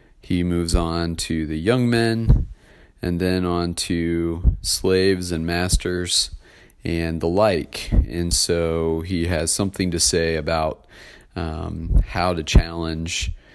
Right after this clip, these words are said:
each of those groups of people, uh, with the Word of God.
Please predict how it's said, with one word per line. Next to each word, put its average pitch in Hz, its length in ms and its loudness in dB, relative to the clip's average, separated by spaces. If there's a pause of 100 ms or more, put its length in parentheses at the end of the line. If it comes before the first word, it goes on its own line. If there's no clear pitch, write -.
(280)
each 113 300 2
of 90 280 0
those 85 420 2
groups 92 340 0
of 85 140 -6
people, 87 580 -2 (220)
uh, 82 320 -6
with 85 380 0
the 87 60 0
Word 82 280 0
of 87 100 -10
God. 92 420 2